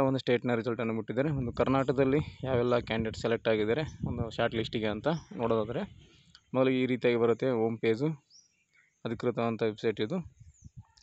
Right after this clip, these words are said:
ಇದರಲ್ಲಿ ಲೆಫ್ಟ್ ಸೈಡಲ್ಲಿ ಕ್ಯಾಂಡಿಡೇಟ್ಸ್ ಕಾರ್ನರ್ ಅಂತಿದೆ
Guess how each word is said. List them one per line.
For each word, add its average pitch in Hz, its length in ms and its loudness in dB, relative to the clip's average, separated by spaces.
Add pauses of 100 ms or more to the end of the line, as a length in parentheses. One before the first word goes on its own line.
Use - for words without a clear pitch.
ಇದರಲ್ಲಿ 131 340 4 (100)
ಲೆಫ್ಟ್ 120 200 2
ಸೈಡಲ್ಲಿ 131 340 0 (300)
ಕ್ಯಾಂಡಿಡೇಟ್ಸ್ 123 460 2
ಕಾರ್ನರ್ 113 300 2
ಅಂತಿದೆ 113 280 -4